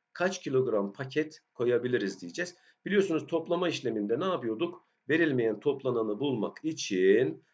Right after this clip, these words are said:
toplamdan, dört yüz otuzdan yetmiş sekizi çıkarıyorduk. Çıkaralım.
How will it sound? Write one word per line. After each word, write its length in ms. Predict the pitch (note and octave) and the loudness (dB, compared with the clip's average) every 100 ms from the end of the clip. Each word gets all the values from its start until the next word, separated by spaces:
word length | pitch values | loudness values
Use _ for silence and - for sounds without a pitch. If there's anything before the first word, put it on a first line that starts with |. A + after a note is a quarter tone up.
| _ _ | _ _
toplamdan, 1300 | F3+ F3 C#3 A2+ G2 E2+ F#2 F#2 G2 B2+ D#3+ F3+ _ _ A#2+ | -4 -4 0 0 0 -2 -2 2 2 0 -4 -10 _ _ -2
dört 300 | A#2+ A#2+ G#2 | -2 -2 -8
yüz 220 | F#2+ A#2 | -8 -8
otuzdan 1040 | G#2+ - G2+ E2 _ F#2 F#2 G#2 C#3+ - _ _ _ _ _ _ _ _ A#2+ | -8 -8 -8 -8 _ -2 0 0 -2 -10 _ _ _ _ _ _ _ _ -6
yetmiş 540 | D3 D3+ - G2+ G2 | -2 -2 -4 -8 -8
sekizi 880 | - D3 B2+ G2 F2+ A#2+ D#3+ E3+ - _ _ | -6 -6 -4 -8 -4 -2 -2 -6 -14 _ _
çıkarıyorduk. 1300 | - C3 G#2+ F#2+ E2+ D#2+ E2 D#2+ D#2+ D#2 D#2 _ _ _ _ _ _ _ _ _ _ _ _ | -14 -6 -4 -2 -4 -4 -6 -4 -4 -4 -8 _ _ _ _ _ _ _ _ _ _ _ _
Çıkaralım. 560 | - - F2+ D#2+ E3+ | -14 -6 -4 -2 -6